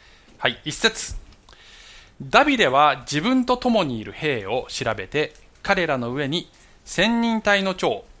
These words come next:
百人隊の長を任命した。ここまで逃げるのに精一杯だったイメージでしたけども、ここで軍隊の組織化をして戦う準備ができました。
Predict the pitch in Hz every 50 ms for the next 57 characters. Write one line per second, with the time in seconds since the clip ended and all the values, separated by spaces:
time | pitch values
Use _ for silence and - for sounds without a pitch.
0 | - - - - - - 135 135 - 190 180 180 175 175 170 160 - - 151 151
1 | 151 147 147 143 143 135 - - 147 135 120 110 107 156 180 - - - - -
2 | _ _ 123 120 123 127 123 123 113 107 - - - - - - - - _ _
3 | _ _ _ _ _ _ _ - - - - - - - - - - - - -
4 | - - - - - _ - - 226 - 339 339 349 339 311 254 185 151 151 160
5 | 180 220 294 294 269 240 202 160 139 123 117 - - 175 180 196 202 185 - -
6 | - 135 120 117 113 110 104 104 - _ - 101 117 127 131 139 131 123 110 104
7 | - 107 98 95 - _ _ - 123 - - - 104 - 113 156 208 247 - 214
8 | - - - - _ _ _ _ _ _ - _ - 233 233 - 262 285 302 262
9 | - - 165 170 233 247 220 185 170 151 123 120 117 113 - - 135 - - -
10 | 190 190 185 - 170 165 160 156 - - - - 208 208 - - - - - -
11 | _ _ - - - - 139 - 185 180 185 175 165 151 143 175 175 156 127 120
12 | 113 143 160 156 - - - - _ - - - - 131 123 151 165 147 - -
13 | -